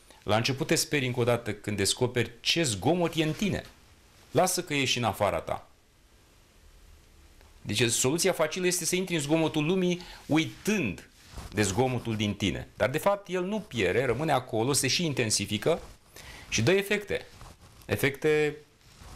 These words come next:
pe care le trăim dramatic uneori. Deci soluția este apropierea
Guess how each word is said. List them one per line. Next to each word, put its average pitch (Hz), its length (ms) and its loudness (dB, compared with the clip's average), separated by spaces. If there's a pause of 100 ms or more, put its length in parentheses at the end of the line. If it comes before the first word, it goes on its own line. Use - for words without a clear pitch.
pe 127 120 0
care 147 220 2
le 143 140 -2
trăim 143 520 -2 (120)
dramatic 110 560 0
uneori. 71 300 -14 (800)
Deci 76 100 0
soluția 151 440 2
este 151 500 0 (1800)
apropierea 117 800 2